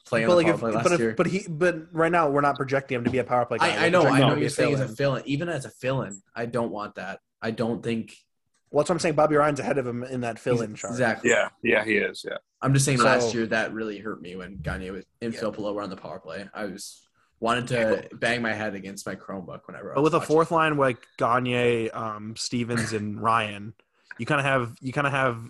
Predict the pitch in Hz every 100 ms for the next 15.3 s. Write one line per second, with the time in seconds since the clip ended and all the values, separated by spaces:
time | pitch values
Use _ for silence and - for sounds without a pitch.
0 | _ 123 117 - - 131 127 107 110 107
1 | 107 _ _ 127 120 - 139 127 120 117
2 | - 123 113 117 113 110 113 110 113 113
3 | 110 107 104 104 - 110 - 101 98 87
4 | 80 - - - 113 113 107 90 78 -
5 | _ _ _ _ _ _ _ - 127 151
6 | 160 160 165 160 156 147 - _ _ 139
7 | 127 131 135 131 127 117 117 - 120 113
8 | - 117 180 185 113 104 120 110 - 123
9 | 120 117 110 - 123 117 110 107 113 107
10 | 101 - 104 - 104 98 113 - 127 160
11 | 165 110 107 113 107 107 101 98 98 95
12 | 101 98 95 85 - 95 - 180 196 98
13 | - 143 151 165 147 151 104 104 123 117
14 | 127 131 139 131 131 131 127 113 110 107
15 | 95 104